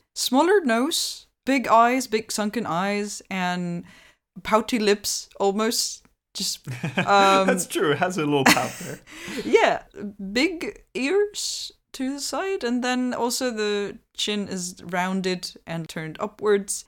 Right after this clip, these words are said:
Speaker 1: and he's got a bit of a fat under the chin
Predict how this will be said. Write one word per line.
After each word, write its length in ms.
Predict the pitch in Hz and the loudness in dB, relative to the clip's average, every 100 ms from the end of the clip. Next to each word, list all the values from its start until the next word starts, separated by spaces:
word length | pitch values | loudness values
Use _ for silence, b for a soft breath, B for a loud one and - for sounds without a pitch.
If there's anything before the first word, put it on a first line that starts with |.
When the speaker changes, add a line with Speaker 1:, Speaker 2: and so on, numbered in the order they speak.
| - | -6
Speaker 1:
and 300 | 180 170 170 | -2 0 0
he's 160 | 170 | -4
got 160 | - 175 | -6 -6
a 40 | 165 | -6
bit 220 | 170 165 | -6 -6
of 160 | 160 156 | -6 -6
a 520 | 151 147 143 - - _ _ | -4 -4 -6 -10 -16 _ _
fat 300 | - 175 165 - | -2 0 0 0
under 320 | 196 202 190 | 0 2 0
the 100 | 185 | 0
chin 600 | - 185 175 170 170 214 | -2 -2 -2 -2 -6 -10